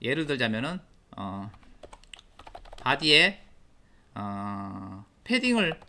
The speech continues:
주겠습니다. 이십 피엑스. 그죠? 이게 저, 이 바깥쪽이 바디인데, 바디에서 이십 픽셀 떨어졌고, 이십 픽셀이 떨어졌습니다.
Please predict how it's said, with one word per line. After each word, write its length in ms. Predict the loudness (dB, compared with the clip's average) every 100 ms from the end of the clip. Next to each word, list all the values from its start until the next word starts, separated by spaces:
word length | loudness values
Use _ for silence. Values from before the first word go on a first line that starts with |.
| -20 -20 -20 -18 -16 -16 -18 -18 -20 -20 -20 _ -12
주겠습니다. 720 | -2 -2 -2 -4 -2 -4 -6 -8
이십 280 | -8 -8 -6
피엑스. 540 | -6 -4 -8 -10 -14 _ -20 _ _ _ -20 _ -20 -20 _ _ _ _ _ _ _ _ _ _ -18
그죠? 320 | -14 -10 -10 -12
이게 340 | -6 -4 -2 -2
저, 140 | 0
이 460 | 2 4 2 0 -10 _ _ _
바깥쪽이 640 | -4 0 0 0 0 -2
바디인데, 640 | 2 2 2 2 2 0 2
바디에서 600 | 2 2 0 -2 -4 -4
이십 300 | -6 -6 -8
픽셀 360 | -10 -6 -6 -4
떨어졌고, 560 | -4 -6 -8 -8 -8 -6
이십 240 | -8 -10
픽셀이 360 | -14 -10 -10 -8
떨어졌습니다. 680 | -8 -8 -8 -10 -12 -14